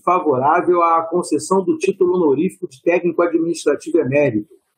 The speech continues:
ao servidor senhor Ari Pereira de Miranda, de matrícula mil cento e onze, dígito quatro, e assim submeto ao pleno desse egrégio conselho universitário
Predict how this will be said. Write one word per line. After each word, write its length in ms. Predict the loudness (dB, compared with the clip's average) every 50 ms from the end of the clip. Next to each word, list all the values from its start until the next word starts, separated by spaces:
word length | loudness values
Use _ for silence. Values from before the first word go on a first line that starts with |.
| _ _ _
ao 160 | -2 -2 -2
servidor 640 | 0 0 0 0 0 0 -2 0 2 2 2 0 -4 -12 -20 -20 _ _ _ _ _
senhor 400 | -18 -6 -2 0 2 2 2 2
Ari 400 | 0 0 0 0 0 0 0 0
Pereira 460 | -2 -2 2 2 0 2 2 0 -2
de 120 | -2 -2
Miranda, 480 | -2 0 0 2 2 2 2 2 0 -2
de 120 | -2 -2
matrícula 720 | -2 0 -2 -2 -2 -2 -2 -2 0 _ 0 0 0 -2 -6 -14 -20 _ _
mil 340 | -2 0 0 0 0 -4 -6
cento 440 | -8 -8 -4 -4 -2 -2 -2 -6 -2 -2
e 160 | 0 2 2
onze, 540 | 2 2 0 0 0 -2 -4 -6 -6 -8 -10 _ _ _ _ _ _ _ _
dígito 460 | -4 -2 0 0 0 -2 -4 -4 -6
quatro, 420 | -2 0 0 0 0 0 -2 -6 -12 -20 -20 _ _ _ _ -20 -10 _
e 80 | 0 0
assim 260 | 0 0 -2 -2 -2 -2
submeto 500 | 0 0 0 2 2 2 2 0 0 -2
ao 180 | -2 -2 -4
pleno 300 | -4 -4 -2 -2 -2 0
desse 260 | 0 0 -2 0 -2
egrégio 460 | -2 -2 0 0 0 0 0 -2 -6 -4
conselho 440 | -2 -4 -4 0 0 0 0 0
universitário 800 | -2 -2 0 0 0 0 -2 -8 -12 _ -2 0 0 2 0 -2